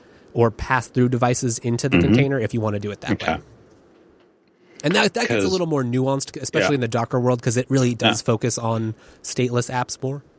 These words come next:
Speaker 2: Now, that, that sounds familiar to something that I'm doing. Um, I have a,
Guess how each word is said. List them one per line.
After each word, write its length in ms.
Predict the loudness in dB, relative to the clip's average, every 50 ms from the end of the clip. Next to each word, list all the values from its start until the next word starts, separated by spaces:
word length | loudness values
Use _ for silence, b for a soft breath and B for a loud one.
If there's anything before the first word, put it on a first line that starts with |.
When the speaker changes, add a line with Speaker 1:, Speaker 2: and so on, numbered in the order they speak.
| _ _ _ _ _ _ _ _ _ _ _ _ _ _ _ B B B B B -8 0
Speaker 2:
Now, 240 | 2 2 2 2 -2 -10 -14 -14 -14 -20 -20 -18 -12 -8 -6 -6 -6 -6 -8 -14 -20 -20 -20 -8 -4
that, 480 | -2 0 2 2 2 0 0 -2 -2 0
that 200 | 0 0 0 -2
sounds 360 | -2 0 2 2 2 2 2
familiar 360 | 2 2 2 4 4 4 4
to 80 | 2 2
something 340 | 2 2 0 0 2 2 2
that 120 | 2 4 4
I'm 160 | 4 4 4
doing. 240 | 4 2 2 -2 -6 B B B B B B B -4
Um, 440 | 0 2 4 4 4 4 2 0 -2 -8 -20 _ _ _ _ _ _ _ _ _ _ _ _ _ _ _ _ _ _ _ _ _ _ _ -20 -20 _ -4 -2
I 180 | 0 2 2
have 420 | 2 2 2 2 2 2 0 -2 -2 0
a, 640 | 2 4 4 4 4 4 4 4 4 2 2 0 -4